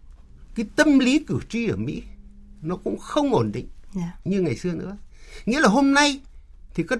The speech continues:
Speaker 1: người ta có thể ủng hộ xanh, kỳ bầu cử tới đây người ta quay sang đỏ.
Speaker 2: Dạ vâng.
Speaker 1: Đấy là cái rất dễ xảy ra.
Speaker 2: Vâng.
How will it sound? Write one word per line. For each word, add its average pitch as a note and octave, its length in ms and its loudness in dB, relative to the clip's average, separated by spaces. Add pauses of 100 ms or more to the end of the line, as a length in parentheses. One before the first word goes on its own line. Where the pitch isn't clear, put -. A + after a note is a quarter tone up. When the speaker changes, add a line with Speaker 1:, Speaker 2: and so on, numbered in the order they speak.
(160)
Speaker 1:
người F3+ 160 2
ta G#3 100 0
có B3 100 -4
thể D3 140 -2
ủng G#2+ 220 -4
hộ B2+ 140 -6
xanh, C4+ 320 -8 (2000)
kỳ G3 360 10
bầu F3 240 10
cử B2 200 2
tới F#3+ 160 2
đây A#3+ 140 0
người F3 120 0
ta F#3+ 80 -2
quay G#3+ 180 -2
sang G#3 200 -4
đỏ. - 120 -8 (240)
Speaker 2:
Dạ G3+ 60 -4 (180)
vâng. F3+ 160 -4 (1160)
Speaker 1:
Đấy D3 220 -4
là F#3+ 120 -4
cái C#3 280 -8
rất G#3 180 -10
dễ - 180 -10 (600)
xảy - 240 -8
ra. C3+ 180 -10 (320)
Speaker 2:
Vâng. F#3+ 140 -10